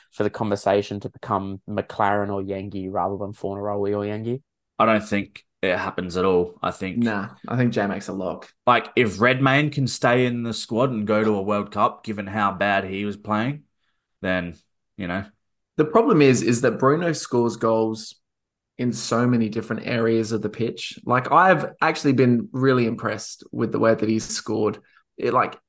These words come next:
Speaker 3: obviously from the spot, which is something
Speaker 2: Yep.
Speaker 3: J-Mac doesn't want to do at the moment. Very weird. Scores from outside the area, scores with his head, involved in link-up play that link, you know,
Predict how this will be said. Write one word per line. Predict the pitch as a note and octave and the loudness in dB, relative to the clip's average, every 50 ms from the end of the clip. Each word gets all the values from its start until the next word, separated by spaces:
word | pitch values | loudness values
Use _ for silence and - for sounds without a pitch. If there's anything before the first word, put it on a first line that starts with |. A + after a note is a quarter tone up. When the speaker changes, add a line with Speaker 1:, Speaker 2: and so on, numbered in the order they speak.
| _ | _
Speaker 3:
obviously | - C#3+ C#3+ C#3 B2+ B2+ A#2 | 2 2 2 2 2 0 0
from | A2 - B2 A#2+ | 0 2 0 0
the | A2+ G#2+ | 0 0
spot, | - - - C#3 D3 F3 E3+ - - - | -4 0 2 4 4 4 2 0 -4 -6
which | B2+ A#2+ B2 | -6 -6 -6
is | A#2+ | -4
something | - B2+ G2+ F2+ | 0 2 2 2
Speaker 2:
Yep. | - - | 2 2
Speaker 3:
J-Mac | A2+ A2 A#2 A#2+ A2+ A2 A2+ - | 0 -2 0 -2 -2 -4 -4 -6
doesn't | B2 A2 - A#2 | -8 -6 -2 -2
want | A2+ A2 | -2 -2
to | A2 - | -2 -2
do | A#2+ B2 C#3 | 0 0 0
at | C#3 | 0
the | C3+ | 0
moment. | C3 C3+ C3+ C3 C#3 C#3 C#3 - - | 0 2 2 2 0 0 -2 -4 -8
Very | - A#2+ A#2 A2+ A2+ | -6 -4 -4 -4 -2
weird. | A2 A#2+ A#2+ A#2 A#2 A2 A#2 - _ _ _ _ _ _ _ _ _ | -2 0 0 0 0 0 -4 -8 _ _ _ _ _ _ _ _ _
Scores | - - B2+ A2 - | -4 -2 -2 -2 -2
from | A#2 A#2 | -2 0
outside | B2 C#3 C3+ - A#2+ A#2 | 0 2 2 2 2 2
the | A2 A#2 A#2 | 2 2 2
area, | A#2 A#2 A#2 A#2 A2+ A2+ | 4 4 2 2 2 0
scores | - - A#2+ A#2 G2+ - | -2 -4 -6 -6 -6 -6
with | - - | -10 -10
his | F#2 - | -10 -10
head, | - - B2 B2 A#2+ A2+ A2+ - - - _ _ _ _ _ _ | -6 -2 2 4 4 4 2 0 -6 -12 _ _ _ _ _ _
involved | - C3 B2+ A#2+ C3 C3 C3 B2 | 0 0 2 6 6 6 6 4
in | C3 A#2+ A#2+ | 4 2 2
link-up | B2+ C3+ C#3 - D3+ B2+ A#2 - | 2 2 0 0 0 0 0 -2
play | - B2+ A#2+ A#2 A#2 A#2 A#2 A2+ A2+ - - | -2 0 2 2 2 0 -2 -4 -8 -12 -6
that | - A2 G#2 G2 - - - _ _ _ _ _ _ - | -4 -4 -4 -4 -6 -8 -18 _ _ _ _ _ _ -8
link, | B2+ B2+ B2+ B2+ B2 F#2 F2 | -4 -2 0 0 -2 -2 -6
you | F2 F#2 F2 F#2 A#2 | -8 -6 -4 -4 -2
know, | A#2 A2+ G#2+ G2 - | -2 -2 -2 -2 -6